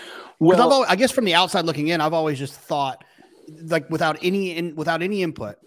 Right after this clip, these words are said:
Speaker 2: I've just always got the impression that you guys are, this is just my prediction, closer to the, the larger commitment hundred person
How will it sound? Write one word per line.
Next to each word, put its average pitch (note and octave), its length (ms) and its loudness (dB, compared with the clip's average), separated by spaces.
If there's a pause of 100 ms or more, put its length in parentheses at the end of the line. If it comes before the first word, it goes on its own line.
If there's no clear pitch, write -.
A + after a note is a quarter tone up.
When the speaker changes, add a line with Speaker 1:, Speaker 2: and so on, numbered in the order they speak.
(200)
Speaker 2:
I've D3 160 -2
just D3+ 120 -8
always D#3 200 -2
got D3 100 -6
the D3 60 -8
impression C#3 500 -6
that C3+ 120 -12
you C#3 100 -8
guys C3+ 320 -6
are, C3 200 -12 (260)
this D3+ 140 -4
is D3+ 60 -8
just D3 160 -6
my C3+ 120 -4
prediction, B2 460 -10 (520)
closer G#3 520 2
to F3 440 -6
the, C#3 360 -4 (420)
the D3 440 -6 (120)
larger F3+ 600 2
commitment F3 560 -4 (160)
hundred G#3 640 -2
person A3+ 520 -4